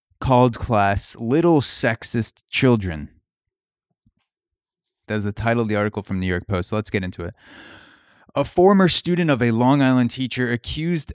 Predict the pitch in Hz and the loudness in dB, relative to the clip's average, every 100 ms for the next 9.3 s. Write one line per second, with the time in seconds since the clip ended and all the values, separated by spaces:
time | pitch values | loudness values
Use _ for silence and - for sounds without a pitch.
0 | - 123 110 - 165 170 156 165 127 113 | -8 -6 -6 -4 0 2 2 0 0 0
1 | - 170 165 - 147 135 123 127 127 127 | 0 0 0 0 2 2 2 2 4 4
2 | 110 101 95 - - _ _ - 127 113 | 4 2 -2 -10 -14 _ _ -10 -4 2
3 | 120 107 101 101 98 107 113 107 143 160 | 2 4 2 2 0 2 0 0 0 0
4 | 151 104 95 92 95 - - _ _ _ | 2 0 -2 -4 -4 -6 -8 _ _ _
5 | _ _ _ _ _ _ - 127 110 - | _ _ _ _ _ _ -6 -4 -4 -4
6 | 139 151 160 139 120 - 117 104 110 131 | -2 -2 0 -2 -2 -4 -4 -4 -2 -2
7 | 139 - - - - 123 110 110 101 104 | -2 -6 -8 -12 -4 0 2 2 0 -4
8 | 98 90 - 98 101 98 - 101 90 87 | -4 -6 -4 0 0 -2 -4 -2 0 0
9 | 78 - - | -4 -10 -16